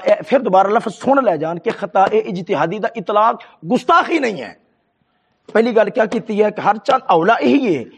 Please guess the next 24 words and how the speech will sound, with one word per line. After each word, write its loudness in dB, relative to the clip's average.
اولا 2
یہی 2
ہے 0
کہ -2
بس 2
اس، 0
صرف 2
اور 2
صرف 0
اس 2
حد 0
تک -2
موقف -4
جو 2
ساڈا 2
اصل -2
ہے، 4
وہ -2
یہی -2
ہے 0
کہ -14
امام -8
المقام -6
نے -6